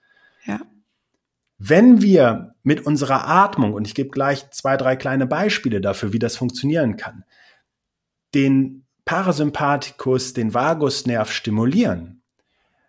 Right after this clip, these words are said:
Speaker 2: dann sorgt er sofort dafür, dass in unserem Körper Wohlbestimm-, Wohlbefinden entsteht, dass wir zur Ruhe kommen können, dass wir auch klarer dabei denken können.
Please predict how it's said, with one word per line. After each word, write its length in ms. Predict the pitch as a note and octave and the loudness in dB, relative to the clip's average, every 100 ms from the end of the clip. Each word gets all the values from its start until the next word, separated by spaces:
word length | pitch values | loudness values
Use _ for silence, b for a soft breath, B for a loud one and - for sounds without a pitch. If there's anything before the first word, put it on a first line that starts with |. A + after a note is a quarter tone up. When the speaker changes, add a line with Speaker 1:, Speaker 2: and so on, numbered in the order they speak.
| _ - | _ -2
Speaker 2:
dann 200 | D3 D#3+ | 0 2
sorgt 320 | F#3 G#3+ G#3+ | 2 2 2
er 120 | F3 | 0
sofort 680 | C#3+ G#3 C#4 - A3 A3 G3 | 2 0 0 -2 -2 0 0
dafür, 400 | D3 - G3 G#3 | -2 0 0 2
dass 180 | E3+ | 0
in 120 | D3+ D#3 | -2 -4
unserem 320 | C#3+ C3 B2 | -2 -2 -2
Körper 420 | C#3+ C#3 B2 G#2 | 0 0 0 0
Wohlbestimm-, 800 | B2+ F#3 F#3+ F3+ - F3 F3 - C#3+ C3 | 2 2 2 -2 -2 -2 -4 -8 -8 -6
Wohlbefinden 720 | A2+ D#3+ F#3 F3 - F3+ F3+ D3+ | -2 2 2 2 2 0 0 -6
entsteht, 640 | D3+ - - D3+ D3+ D3+ | -8 -8 -4 -2 -2 -4
dass 200 | B2 - | -10 -10
wir 80 | C3 | -10
zur 220 | C3 E3 | -6 -6
Ruhe 400 | D3 D3 D#3 D3+ | -6 -2 0 0
kommen 440 | D3 D3 C#3+ C#3 C3+ | -2 -4 -2 -4 -6
können, 380 | - C3+ C3+ C3 | -4 0 0 0
dass 240 | B2+ - | -4 -6
wir 100 | D#3 | -6
auch 140 | C3+ | -6
klarer 460 | - G3 G3+ F3 C#3 | -8 -10 -6 -6 -4
dabei 320 | B2+ A#2+ B2 | -6 -6 -4
denken 440 | B2+ F#3+ G3 G#2 G2+ | -2 -2 -2 -8 -14
können. 300 | - - | -16 -18